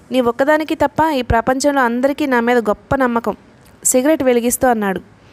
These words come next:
అతనికి చాలా ఆనందంగా ఉంది. తన మాట వరుసకి కదపగానే ఆ భార్యాభర్తలిద్దరూ వెంటనే ఊ అనేశారు. "చూసిన పిల్లేగా,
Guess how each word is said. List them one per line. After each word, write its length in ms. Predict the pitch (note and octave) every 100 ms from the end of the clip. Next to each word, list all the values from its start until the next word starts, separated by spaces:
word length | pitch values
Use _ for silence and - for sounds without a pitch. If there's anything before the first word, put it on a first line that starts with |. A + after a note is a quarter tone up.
| - - - - - -
అతనికి 320 | C#4+ C#4+ D4+
చాలా 400 | - A#3+ A#3 C4+
ఆనందంగా 520 | A#3+ A#3+ A#3+ B3 B3
ఉంది. 260 | A3+ G3+ F#3+ - - - _ - D4+
తన 80 | D4
మాట 300 | A#3 A3+ D4
వరుసకి 340 | D#4 D#4 D4
కదపగానే 640 | B3+ A3+ - B3+ A#3 A3+ - G#3+
ఆ 60 |
భార్యాభర్తలిద్దరూ 1040 | G3+ G#3 G#3+ C4 C4+ B3+ A3 A3 G3+ G#3+ -
వెంటనే 360 | G#3 G#3 A#3+ B3+
ఊ 200 | G#3+ A3+
అనేశారు. 460 | G#3+ G3 G3+ F#3 - - - - - - - -
"చూసిన 220 | A#3 C4+
పిల్లేగా, 520 | C4+ C#4 C4+ C4 D4+